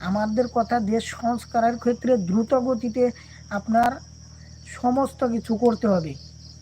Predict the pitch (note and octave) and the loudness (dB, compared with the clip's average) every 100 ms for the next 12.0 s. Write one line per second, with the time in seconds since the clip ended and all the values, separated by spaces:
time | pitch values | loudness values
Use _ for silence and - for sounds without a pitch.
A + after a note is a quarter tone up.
0 | - - - A3+ A#3+ C4 C4 A3+ A3+ A#3+ | -20 -20 -12 -4 -2 -2 -4 -4 -2 -4
1 | E3 F#3+ A3+ C4+ B3 B3 A3+ G#3+ G#3+ A3 | -2 0 0 0 2 0 0 0 0 -2
2 | F#3+ F#3 C#3+ B2 - - - - F3+ C4 | -2 -2 -2 -8 -14 -20 -16 -12 -4 0
3 | A#3 A3+ B3+ B3 - B3+ A#3 A#3+ F3+ A3 | 2 2 0 -2 -4 0 2 2 4 4
4 | B3 A3 A#3 A#3+ G#3+ F3 G#3 B3+ B3+ B3 | 4 4 4 4 2 0 0 2 2 2
5 | A#3+ A#3+ A3 G#3 A#3+ A#3 F#3+ F3+ B3+ A#3 | 0 2 2 0 -4 -6 -8 -8 -4 -4
6 | B3 B3+ A3+ G3+ C4 - - - G3+ G3+ | -2 2 2 2 -6 -8 -18 -12 -8 -6
7 | - A3+ G#3+ G#3+ - - A3+ A3+ G#3+ G3+ | 0 2 2 -2 -4 -4 -2 0 2 4
8 | G3+ F#3+ F3+ F#3 - - - - G#3 A3 | 2 0 -2 -6 -8 -20 -10 0 2 4
9 | A3 G#3+ - A3 G3+ - F#3+ G#3+ G#3 G#3 | 2 0 -2 0 0 0 0 2 0 0
10 | G#3+ G#3 G3+ G3+ G3+ G#3+ A3 A3+ E3+ D#3 | 0 0 -2 0 0 0 0 -4 -2 -4
11 | D#3 E3+ D3+ D3 C#3+ - - - E3 | -6 -8 -10 -10 -12 -16 -16 -6 -2